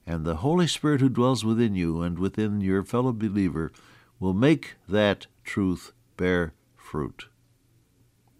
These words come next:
"If ye abide in me and my words abide in you,"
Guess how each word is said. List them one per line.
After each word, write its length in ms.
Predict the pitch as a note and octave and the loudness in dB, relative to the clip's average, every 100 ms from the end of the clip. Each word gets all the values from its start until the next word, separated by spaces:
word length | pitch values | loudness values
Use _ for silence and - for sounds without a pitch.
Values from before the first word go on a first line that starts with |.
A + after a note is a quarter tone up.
| _ _ _ _ - - - - - - - - _ - | _ _ _ _ -20 -20 -20 -20 -20 -20 -20 -20 _ -4
"If 160 | G2+ | 4
ye 100 | A2+ | 6
abide 320 | D3 C3 D3+ C#3 | 8 8 6 8
in 120 | C#3 | 6
me 120 | D3+ | 6
and 100 | C#3 | 6
my 140 | C#3+ | 6
words 640 | C3+ C#3+ E3 D3+ C#3 F2+ G#2 | 6 8 8 8 6 4 2
abide 380 | F2+ G2+ G2+ | 4 4 4
in 120 | F#2+ F#2+ | 2 2
you," 500 | F#2 D#2+ C#2 C2+ | 2 2 -4 -12